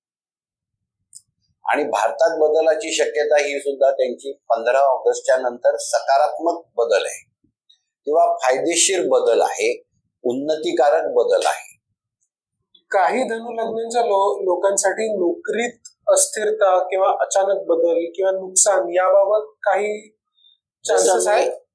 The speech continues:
Speaker 1: जसं आधी सांगितलं की बँकिंग वगैरे या कुठल्याही क्षेत्रात नसल्या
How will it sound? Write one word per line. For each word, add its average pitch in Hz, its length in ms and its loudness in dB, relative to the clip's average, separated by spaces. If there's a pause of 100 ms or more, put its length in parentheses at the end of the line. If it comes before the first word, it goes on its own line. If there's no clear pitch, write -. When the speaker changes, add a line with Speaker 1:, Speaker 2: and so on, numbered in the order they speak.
(120)
Speaker 1:
जसं 139 240 4
आधी 151 300 2
सांगितलं 156 420 0
की 143 240 -6
बँकिंग 123 500 -2
वगैरे 135 320 2
या 131 100 2
कुठल्याही 131 500 -2
क्षेत्रात 120 600 0
नसल्या 123 480 0